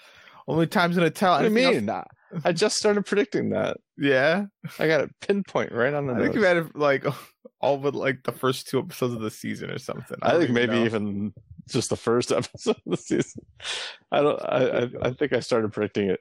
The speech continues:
Speaker 2: as soon as the season started. <laughs>
Speaker 1: Man. Well, is there anything else you wanna say, Mister Sal,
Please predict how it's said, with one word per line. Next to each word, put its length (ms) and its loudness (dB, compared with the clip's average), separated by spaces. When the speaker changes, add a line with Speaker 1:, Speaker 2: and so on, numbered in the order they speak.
Speaker 2:
as 220 0
soon 320 0
as 520 -4
the 60 -10
season 280 0
started. 460 -2
<laughs> 460 -20
Speaker 1:
Man. 340 -4
Well, 380 4
is 120 2
there 100 6
anything 180 4
else 160 4
you 60 4
wanna 100 4
say, 140 4
Mister 240 -2
Sal, 360 0